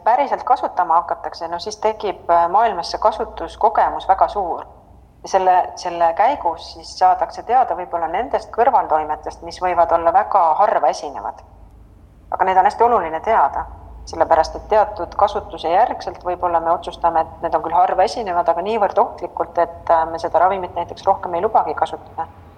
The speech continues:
Või on tulnud uued ja paremad ravimid, mis on palju ohutumad.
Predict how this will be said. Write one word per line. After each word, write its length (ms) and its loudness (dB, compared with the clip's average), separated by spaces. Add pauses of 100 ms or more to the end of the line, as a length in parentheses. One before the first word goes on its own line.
(160)
Või 140 4
on 80 2
tulnud 300 0
uued 260 2
ja 60 2
paremad 420 2
ravimid, 400 -6
mis 120 -14
on 80 -8
palju 200 0
ohutumad. 520 -4